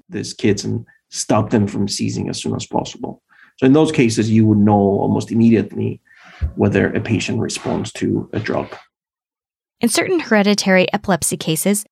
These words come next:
Speaker 2: clinicians know the causative genes, so they can prescribe drugs based on the genetic diagnosis.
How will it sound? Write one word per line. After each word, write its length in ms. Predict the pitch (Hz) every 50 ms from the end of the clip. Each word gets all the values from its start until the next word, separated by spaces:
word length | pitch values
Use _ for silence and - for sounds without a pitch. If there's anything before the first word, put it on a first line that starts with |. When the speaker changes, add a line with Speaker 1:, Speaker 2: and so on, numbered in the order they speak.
| _ _ -
Speaker 2:
clinicians 560 | - - 294 320 349 - 403 359 339 285 -
know 260 | 240 247 277 320 320 214
the 120 | 180 175
causative 420 | - - 180 170 - 175 185 165
genes, 560 | - - 220 226 196 160 - - - - - - _ _ _ -
so 140 | - - 240
they 160 | 226 294 359
can 140 | 370 - 359
prescribe 640 | - - 320 - - - - 233 208 214 233 233 -
drugs 420 | - 180 165 160 170 190 - - _ - -
based 260 | - 190 202 - -
on 100 | 233 233
the 60 | 233 233
genetic 600 | 208 - - 185 180 160 160 180 202 - - -
diagnosis. 840 | 190 190 196 - - 294 339 - - - - - - - -